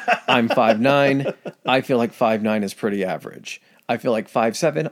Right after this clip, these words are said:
Speaker 2: I understand that's short, but you can still live a relatively normal life at five seven, even in our society. So let's back off. However, Napoleon is not that attractive of a guy.
Speaker 1: No, he, he swung and missed a lot before this.
Speaker 2: He did, but at the same time,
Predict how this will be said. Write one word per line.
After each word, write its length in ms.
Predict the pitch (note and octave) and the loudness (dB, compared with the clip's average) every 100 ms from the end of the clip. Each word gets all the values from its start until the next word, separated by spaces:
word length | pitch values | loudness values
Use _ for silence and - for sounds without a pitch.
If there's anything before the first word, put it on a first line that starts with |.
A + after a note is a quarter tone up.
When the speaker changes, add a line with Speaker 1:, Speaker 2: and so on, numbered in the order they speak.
| - | -4
Speaker 2:
I 60 | D3 | -2
understand 420 | C3+ A2+ - G#2+ | -2 -2 -2 -2
that's 160 | G#2+ G2 | -2 -4
short, 300 | - C3+ B2+ | -2 -2 -2
but 80 | C#3 | -4
you 120 | E3+ | -4
can 140 | - | -6
still 300 | A#2 - B2 | -6 -2 0
live 160 | A2 G#2+ | 0 -2
a 60 | |
relatively 500 | G#2 G#2 G#2 - G#2+ A2+ | -2 -2 -2 -4 -2 -2
normal 320 | A2 B2 A#2 | 0 0 0
life 340 | G#2+ G2+ F#2 - - - | 0 -2 -6 -14 -20 -4
at 160 | D3+ C#3 | -2 2
five 220 | D3 C3+ | 2 2
seven, 380 | - B2 A#2+ B2 - | 2 0 0 -2 -4
even 240 | D#3+ C3 | -2 2
in 120 | C3 A2 | 2 2
our 100 | G2 | -2
society. 760 | - F#2+ - C#2+ D2+ C#2 - - _ | -6 -6 -4 -4 -4 -10 -16 -20 _
So 180 | - B2+ | -6 -2
let's 200 | A#2+ A#2+ | 0 0
back 280 | A2 F2+ - | -2 -2 -2
off. 240 | C2+ - _ _ _ _ - | -6 -6 _ _ _ _ -6
However, 380 | B2 A#2 G#2+ | 0 2 2
Napoleon 460 | B2 A2 A#2 B2 D3 | 0 0 0 0 2
is 160 | D#3+ C3 | -2 0
not 360 | A2+ A2+ A#2 | 0 0 -2
that 200 | - A2 | -2 -2
attractive 680 | - G#2 - - G#2+ G2+ G#2 | -4 -8 -6 -4 -4 -4 -6
of 140 | E2+ F2+ | -4 -6
a 40 | |
guy. 420 | D#2+ D#2 - - - | -6 -6 -8 -14 -2
Speaker 1:
No, 320 | C#3+ D3 - - | 2 2 2 -6
he, 220 | C3 E3 C#3 | 0 2 2
he 200 | C3 F3 | -2 -2
swung 400 | - - D3+ D3 | -2 0 0 0
and 140 | B2+ | -2
missed 240 | B2+ A#2+ | -4 -4
a 60 | F2+ | -6
lot 540 | F2+ F2+ G#2 A2 F#2+ - | -8 -6 -2 -2 -2 -8
before 360 | E2+ A2 G2 | -12 -10 -8
this. 280 | F#2 D#2+ E2 | -8 -8 -8
Speaker 2:
He 200 | A#2+ C#3 | -4 0
did, 300 | B2 F2 - | 0 -2 -6
but 100 | - | -6
at 100 | A2+ | -6
the 40 | A2 | -4
same 300 | - F3+ C#3+ | -2 -2 0
time, 420 | D#3 C3+ G2 | -2 0 -2